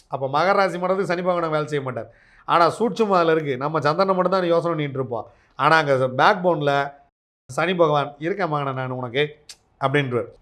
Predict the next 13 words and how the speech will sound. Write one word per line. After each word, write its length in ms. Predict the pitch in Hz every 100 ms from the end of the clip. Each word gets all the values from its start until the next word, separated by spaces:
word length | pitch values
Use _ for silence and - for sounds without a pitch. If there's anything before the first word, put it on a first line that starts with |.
| -
இந்த 200 | 131 120
ஒவ்வொரு 360 | 127 165 180
நட்சத்திரமும் 840 | 143 135 175 165 151 127 139 208 214 _ _ _
இருக்கக்கூடிய 680 | 135 170 185 147 156 139 131
இடமே 280 | 151 175 175
ரொம்ப 520 | 139 143 131 113 - 123
பலம் 240 | 117 139
வாய்ந்த 580 | 135 127 127 127 113 - -
இடங்கள் 380 | 117 113 110
தான். 200 | 110 113 - - - _
அதுல 280 | - 165 185
வந்து 240 | 175 180
நம்ம 240 | 220 170